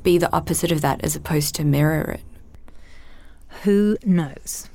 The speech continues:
Speaker 2: It's funny because, you know, when you look at people's childhoods, they always say it's one of two things. Like, there's nature and there's nurture, and then supposing you're raised by a terrible role model, you either mimic them or you completely do the opposite.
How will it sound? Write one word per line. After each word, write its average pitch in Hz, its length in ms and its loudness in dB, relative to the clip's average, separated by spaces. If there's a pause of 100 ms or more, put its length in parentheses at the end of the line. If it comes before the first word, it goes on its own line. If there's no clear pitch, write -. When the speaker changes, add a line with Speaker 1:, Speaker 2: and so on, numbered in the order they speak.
(280)
Speaker 2:
It's - 180 -2
funny 285 320 4
because, 202 460 0
you 220 160 2
know, 180 180 4
when 190 160 6
you 196 100 6
look 196 300 0
at 190 80 -2
people's 175 360 -2
childhoods, 160 520 -2
they 160 160 -2
always 165 180 -2
say 170 200 -2
it's - 180 -8
one 156 160 -2
of 151 100 -8
two 156 200 -8
things. - 580 -10
Like, - 400 -8 (460)
there's 170 160 -2
nature 196 300 2
and 185 80 4
there's 175 160 -2
nurture, 147 600 -6
and 151 160 0
then 147 300 -6 (420)
supposing 175 540 2
you're 156 220 0
raised 147 560 -4
by 135 340 -4 (280)
a 165 140 -16
terrible 165 480 0
role 165 200 0
model, 156 340 -2
you 160 200 0
either 175 280 2
mimic 202 380 4
them 214 420 2
or 170 260 2
you 151 380 -4
completely - 580 -6
do 147 160 -6
the - 80 -8
opposite. - 420 -12